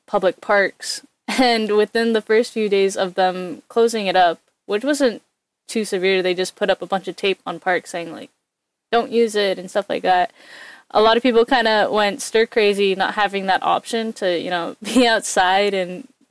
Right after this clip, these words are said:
you know, just be in the public area. And they started ripping down those park tapings. Like, even in my neighborhood, where it's mostly older people, a lot of people just ripped off the tape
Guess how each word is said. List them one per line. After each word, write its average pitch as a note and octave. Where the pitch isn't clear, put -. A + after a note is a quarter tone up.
you G3
know, F3+
just G3+
be G#3
in G#3
the G3
public G3
area. G3
And G3
they G#3+
started A3
ripping G#3
down G3
those F#3+
park G3+
tapings. -
Like, F#3
even A3+
in G#3+
my G3
neighborhood, F#3
where F3
it's -
mostly B3
older G3
people, E3+
a F#3
lot G3
of F3+
people A#3+
just G3
ripped A3
off G3+
the -
tape G#3